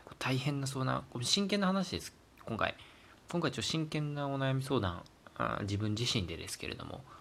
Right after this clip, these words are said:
あ、ちょっとね、していきたいと思うんですけれども、まあ、タイトルね、ある通り、みんな朝ごはんどうしてんのっていう話なんですよ。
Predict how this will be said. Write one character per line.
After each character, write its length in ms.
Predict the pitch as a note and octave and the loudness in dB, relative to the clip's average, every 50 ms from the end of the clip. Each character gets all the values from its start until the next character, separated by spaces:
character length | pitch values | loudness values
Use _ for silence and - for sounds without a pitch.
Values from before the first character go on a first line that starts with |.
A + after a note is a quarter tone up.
| - - - | -18 -10 -6
あ、 120 | - - | -6 -4
ち 80 | - - | -4 -6
ょ 20 | |
っ 20 | - | -6
と 260 | - - - - - - - - | -6 -8 -8 -8 -10 -14 -10 -6
ね、 160 | A#2+ A#2+ A#2 A2 | -6 -4 -4 -4
し 100 | G#2+ - | -6 -8
て 100 | - - | -6 -6
い 60 | - | -8
き 140 | - - - | -6 -8 -8
た 100 | - - | -6 -6
い 80 | - - | -6 -6
と 80 | - | -8
思 140 | - F#2 F#2 | -10 -10 -10
う 20 | - | -10
ん 40 | - | -12
で 40 | - | -12
す 100 | - - | -12 -12
け 100 | - F2+ | -12 -10
れ 80 | F2 | -10
ど 100 | - E2 | -8 -8
も、 220 | D#2+ E2 E2 - - - - - - - - | -6 -6 -8 -8 -10 -12 -14 -14 -12 -8 -4
ま 80 | A#2+ A#2 | -2 2
あ、 20 | |
タ 80 | - C3 | 4 4
イ 80 | C3+ | 4
ト 100 | C3+ C#3 | 4 4
ル 300 | C3 C3 C3 B2+ B2+ - - - - | 4 4 4 4 2 0 -4 -6 -2
ね、 180 | C3 C3+ C3+ B2 | 0 2 4 6
あ 140 | A2+ A2+ | 6 6
る 100 | A2+ A2 | 4 2
通 200 | G#2 - G2 E2+ D#2+ | 0 -2 -2 -2 -2
り、 100 | E2 - - - - - - - - - - - - - - - - - - - - - - - - - | -2 -4 -8 -12 -16 -16 -16 -16 -16 -18 -20 -20 -20 -20 -20 -20 -20 -20 -20 -20 -20 -20 -20 -16 -8 -4
み 80 | D3 | -2
ん 40 | E3 | -2
な 100 | F3+ - | 0 0
朝 160 | A2+ - C#3 | 0 2 2
ご 120 | C#3 - A#3+ | 2 2 0
は 120 | - - | -2 -2
ん 100 | G2+ F#2 | -2 0
ど 120 | F2 B2+ F3 | 0 2 2
う 40 | |
し 100 | - - | 2 0
て 120 | - - F2 | 0 -2 -4
ん 120 | D#2+ E2+ | -6 -6
の 60 | E2+ | -8
っ 40 | F#2+ - - - - | -10 -10 -12 -14 -10
て 80 | - | -10
い 60 | - - | -8 -8
う 40 | |
話 300 | - - - - - - | -8 -8 -8 -8 -8 -8
な 80 | - - | -8 -10
ん 20 | |
で 60 | - - | -12 -14
す 20 | |
よ。 80 | - | -16